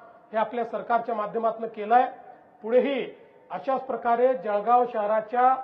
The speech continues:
सर्वांगीण विकासाकरता आम्ही कार्यरत राहू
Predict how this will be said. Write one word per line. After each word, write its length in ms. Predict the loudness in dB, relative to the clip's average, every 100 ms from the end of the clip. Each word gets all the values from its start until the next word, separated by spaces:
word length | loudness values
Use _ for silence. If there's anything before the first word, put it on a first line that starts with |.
| -10 -20 -20 -10
सर्वांगीण 460 | -4 2 2 2 0
विकासाकरता 1000 | 0 -2 -2 -2 -2 -2 2 2 0 -8 -20 -18 -8
आम्ही 200 | -6 -4
कार्यरत 520 | -2 -2 -2 -4 -2
राहू 320 | 0 2 0